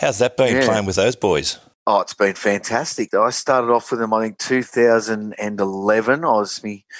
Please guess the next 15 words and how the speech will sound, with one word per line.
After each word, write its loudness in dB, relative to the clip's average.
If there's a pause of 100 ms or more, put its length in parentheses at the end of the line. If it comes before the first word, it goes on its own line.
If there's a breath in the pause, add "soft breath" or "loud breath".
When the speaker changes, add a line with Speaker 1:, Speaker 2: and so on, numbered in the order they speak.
(360 loud breath)
Speaker 2:
first 0
foray 2
into -6
the 2
Angels, 0
and 2
obviously -2 (240)
I 2 (180)
grew 2
up -2 (680 loud breath)
as -2
an 0
Angels -2
fan. 0
My -2